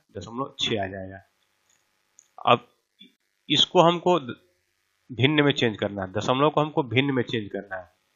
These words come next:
तो जैसे हम ये वाला question किए हुए, उसको भी यहाँ भी करते हैं। तो ये मेरा हो जाएगा छह अब बटा दशमलव के बाद एक अंक है, तो एक पर मेरा जो है एक ज़ीरो बैठा देंगे।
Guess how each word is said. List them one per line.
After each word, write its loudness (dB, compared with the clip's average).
तो -4
जैसे 2
हम 0
ये 8
वाला 8
question -6
किए -4
हुए, -4
उसको -10
भी -4
यहाँ 2
भी -8
करते -14
हैं। -20
तो -4
ये -2
मेरा 0
हो 2
जाएगा 0
छह 4
अब -10
बटा 2
दशमलव 0
के -8
बाद 4
एक 0
अंक 0
है, 2
तो -6
एक -10
पर -2
मेरा -2
जो -12
है -6
एक -12
ज़ीरो -12
बैठा -2
देंगे। -6